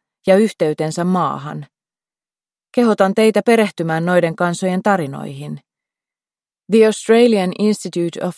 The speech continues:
Aboriginal and Torres Strait Islander Studies osoitteessa A I A T S I S piste gov piste au on hyvä paikka aloittaa.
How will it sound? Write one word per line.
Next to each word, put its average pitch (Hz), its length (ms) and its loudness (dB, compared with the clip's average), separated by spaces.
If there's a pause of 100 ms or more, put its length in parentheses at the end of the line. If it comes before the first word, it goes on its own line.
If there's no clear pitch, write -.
(100)
Aboriginal 175 800 0
and 165 200 -4 (120)
Torres 180 360 0
Strait 170 340 -2 (240)
Islander 147 360 -4
Studies 151 640 -6 (380)
osoitteessa 165 760 -2 (200)
A 196 260 4
I 170 300 -6
A 175 240 -2
T - 100 -14 (340)
S - 180 -12
I 147 220 -8 (160)
S - 220 -16 (380)
piste 160 300 -4
gov 170 320 0 (500)
piste 160 300 -4 (100)
au 151 280 -2 (400)
on 170 200 0
hyvä 160 240 0
paikka 156 280 -6
aloittaa. 156 680 -8